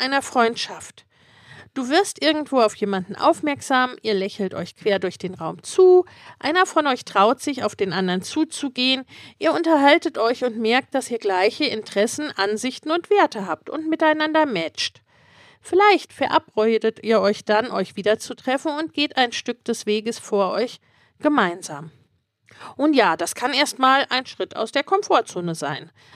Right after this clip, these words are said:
Es kann sein, dass dein Lächeln nicht erwidert wird, im tatsächlichen oder übertragenen Sinn. Aber wenn du es nicht versuchst, wirst du recht einsam sein. Und es kann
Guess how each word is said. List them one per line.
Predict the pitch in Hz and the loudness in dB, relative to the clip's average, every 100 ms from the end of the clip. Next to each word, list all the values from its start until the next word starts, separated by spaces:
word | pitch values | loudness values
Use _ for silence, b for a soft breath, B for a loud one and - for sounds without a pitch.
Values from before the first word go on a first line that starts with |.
| b | b
Es | - - | -10 -2
kann | 349 320 | 0 4
sein, | 196 196 208 | 2 2 0
dass | 196 | -2
dein | 208 190 | 0 0
Lächeln | 190 214 220 | 0 2 0
nicht | 185 175 | 0 -2
erwidert | 156 175 285 320 294 254 | -6 -6 2 2 2 2
wird, | 262 262 _ b b - | 2 0 _ b b -10
im | 233 | -6
tatsächlichen | 220 - 220 233 247 254 294 294 | -4 0 0 2 -2 -2 -4 -4
oder | 262 262 254 | 0 2 2
übertragenen | 254 277 - 196 170 160 165 160 | 4 0 2 2 2 0 -2 -4
Sinn. | 160 156 - B B - | -6 -10 -12 B B 2
Aber | 302 302 | 4 4
wenn | 320 | 2
du | 330 | 0
es | - | -2
nicht | 320 | -6
versuchst, | - 320 277 392 - - - _ | 0 2 6 4 4 -2 -18 _
wirst | 240 247 | -4 -2
du | 233 | -2
recht | 202 - | -2 -2
einsam | 269 240 185 156 160 | 0 0 0 -2 -4
sein. | 147 151 175 - B B B | -6 -10 -12 -20 B B B
Und | 320 359 | -4 -2
es | - | -4
kann | - | -4